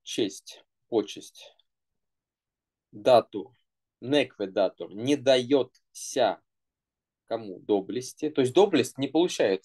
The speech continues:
э, в виде награды почесть. И ещё те, это номинатив плюралис, и ещё те, э, для которых, под-,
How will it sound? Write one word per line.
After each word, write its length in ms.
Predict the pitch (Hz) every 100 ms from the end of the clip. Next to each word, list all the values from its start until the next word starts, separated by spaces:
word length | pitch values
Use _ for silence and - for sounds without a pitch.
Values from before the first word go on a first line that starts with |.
| -
э, 40 |
в 1160 | - 90 92 - - - - - _ _ _ -
виде 180 | 117 110
награды 640 | 107 107 120 135 113 101 - _
почесть. 580 | - 95 - - - - _ _ _ _ _ _ _ _ _ _
И 480 | 165 170 127 92 - _ _ _
ещё 540 | - 107 - 117 92 _ _ _ _ _ _ _ _ _ _ _ _ _ _
те, 400 | - 185 202 226 - _ _ _ _ _ -
это 260 | 104 110
номинатив 640 | 101 117 120 120 123 120 -
плюралис, 600 | 113 110 95 - - _ _ _ _ _ _
и 60 | 127
ещё 560 | 131 127 156 135 120 - _ _
те, 380 | - 139 101 - _ _ _ _ _ _ _ _ _ 110
э, 420 | 104 104 101 - - _ _ _ _ -
для 340 | 113 131 135
которых, 840 | 143 139 - 160 147 123 117 101 _
под-, 180 | 110